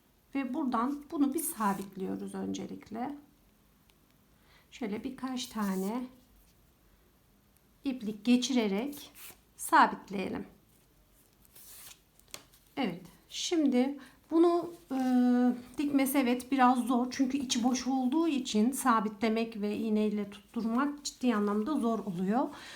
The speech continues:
O yüzden ben bir tanesini diktim ama size şimdi tekniğini gösteririm. Sizler de inşallah kolaylıkla dikersiniz. Şimdi tam paralel gelecek şekilde bir yerleştirelim.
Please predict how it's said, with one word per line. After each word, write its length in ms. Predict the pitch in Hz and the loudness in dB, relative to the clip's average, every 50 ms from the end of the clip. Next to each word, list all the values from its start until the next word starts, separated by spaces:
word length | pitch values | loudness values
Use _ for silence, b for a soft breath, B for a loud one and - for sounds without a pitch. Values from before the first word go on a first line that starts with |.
| B B B - | B B B 6
O 140 | 294 302 311 | 6 8 8
yüzden 340 | 285 294 240 214 196 202 | 6 4 4 2 2 4
ben 200 | 196 190 202 202 | 2 2 2 0
bir 80 | 202 - | -2 0
tanesini 560 | - 240 220 208 214 214 214 - 233 214 226 | 2 2 4 4 4 2 2 0 0 0 0
diktim 260 | 247 254 254 415 523 | 0 -2 0 4 6
ama 200 | 427 311 226 208 | 6 6 6 4
size 260 | - - - 262 254 247 | 0 -2 -2 0 0 0
şimdi 340 | - 285 269 247 247 247 | 2 2 4 4 4 2
tekniğini 500 | - - 269 247 - 233 220 214 202 202 | 2 0 -2 0 0 2 4 4 4 4
gösteririm. 640 | 202 262 277 269 269 - 320 311 294 320 339 392 - B B B B B B B B B B B | 4 2 0 0 0 0 0 2 2 2 0 0 -2 B B B B B B B B B B B
Sizler 500 | - - - 330 240 208 226 220 220 220 | -6 -2 0 0 2 4 6 6 6 4
de 80 | 302 320 | 2 0
inşallah 440 | 269 - 254 220 254 302 294 - | 2 2 2 2 2 2 0 0
kolaylıkla 540 | - 277 254 247 226 214 214 - - 320 247 | 0 2 4 4 4 4 0 -2 -4 -2 -2
dikersiniz. 720 | 254 247 - 269 262 247 254 - 240 208 220 294 330 - B B B B B B B | -2 0 2 4 4 4 4 2 2 2 2 2 0 -2 B B B B B B B
Şimdi 240 | - - 403 415 | 4 4 6 6
tam 280 | - - 415 427 415 - | 6 8 6 6 6 6
paralel 480 | - 349 311 294 277 277 269 269 269 247 | 4 4 6 8 8 8 8 8 6 6
gelecek 440 | 247 233 220 214 196 202 208 208 | 6 6 6 6 4 2 0 0
şekilde 500 | - - 247 247 247 - 226 202 190 180 | 2 2 2 2 2 0 0 0 0 2
bir 60 | 185 196 | 2 4
yerleştirelim. 1120 | 208 214 226 233 240 240 240 240 - - 240 208 202 190 190 190 190 214 254 285 285 - | 4 6 6 4 4 4 2 2 0 0 0 2 2 2 2 2 0 0 0 0 -2 -6